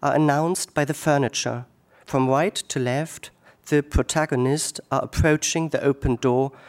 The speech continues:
to the next room. Just before they will overstep the dangerous zigzag line on the carpet, they have to pass the furniture, the upholstered furniture.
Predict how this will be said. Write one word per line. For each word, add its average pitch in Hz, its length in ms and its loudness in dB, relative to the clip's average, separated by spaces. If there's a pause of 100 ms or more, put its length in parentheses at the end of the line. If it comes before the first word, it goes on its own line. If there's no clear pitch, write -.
(240)
to 147 160 0
the 139 320 -2 (480)
next - 480 -2
room. 101 540 0 (3500)
Just - 260 0
before 185 280 2
they 156 100 4
will 147 180 4 (400)
overstep 180 720 2 (100)
the 143 140 -2
dangerous 165 680 0
zigzag 147 460 -2
line 127 520 0
on 131 100 0
the 127 80 0
carpet, - 680 -6 (500)
they 139 100 4
have 160 300 0
to 151 100 -2
pass 147 560 -2 (300)
the 143 80 -4
furniture, 120 800 0 (760)
the 127 180 -2
upholstered - 840 -4
furniture. 117 640 -4